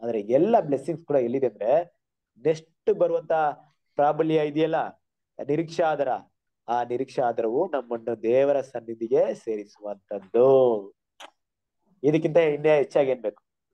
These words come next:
ಒಂದ್ ವ್ಯಕ್ತಿ ಕನ್ನಡಿಯಲ್ಲಿ ನೋಡಿ ಅದೇನು ಮಾಡಕ್ಕಾಗ್ದೇ ಇರುತ್ತೋ,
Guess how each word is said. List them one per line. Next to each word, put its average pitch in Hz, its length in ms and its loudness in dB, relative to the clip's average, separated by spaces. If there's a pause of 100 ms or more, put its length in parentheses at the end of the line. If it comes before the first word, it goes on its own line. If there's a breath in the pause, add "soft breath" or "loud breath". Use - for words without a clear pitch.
(340)
ಒಂದ್ 147 180 -2
ವ್ಯಕ್ತಿ 185 560 2 (400)
ಕನ್ನಡಿಯಲ್ಲಿ 190 420 2
ನೋಡಿ 190 220 2
ಅದೇನು 175 320 0
ಮಾಡಕ್ಕಾಗ್ದೇ 175 540 -2
ಇರುತ್ತೋ, 160 580 -2